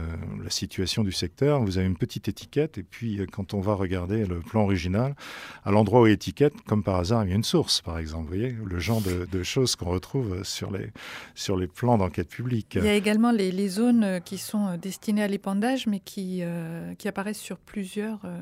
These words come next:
Speaker 1: Ah oui,
Speaker 2: sur
Speaker 1: tout à
Speaker 2: plusieurs
Speaker 1: fait.
Speaker 2: plans
Speaker 1: Bien
Speaker 2: différents.
Speaker 1: sûr,
Speaker 2: C'est-à-dire
Speaker 1: et al-
Speaker 2: qu'un même champ
Speaker 1: Hmm.
Speaker 2: peut servir à l'épandage
Speaker 1: Bien
Speaker 2: de
Speaker 1: sûr.
Speaker 2: plusieurs, euh, élevages.
Speaker 1: Bien sûr.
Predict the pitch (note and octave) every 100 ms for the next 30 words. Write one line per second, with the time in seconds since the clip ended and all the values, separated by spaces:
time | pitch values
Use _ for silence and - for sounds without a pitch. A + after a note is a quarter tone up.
0 | F3 G#2 F2 F2 E2+ - G#2+ G2+ G#2+ -
1 | G#3 G#3 A3 C4 D3 A2 G2 G3 G3+ F3+
2 | E3+ - F3+ G3 A3+ G#3+ C3 A#3+ D#3 F#3+
3 | - F3+ G#3+ F#3+ F3+ F3+ G#3 D#3+ - D#3+
4 | F#3 F#3 G#3 F#3 F3 E3+ A#3+ A#3 A3+ -
5 | - A#2 - D#3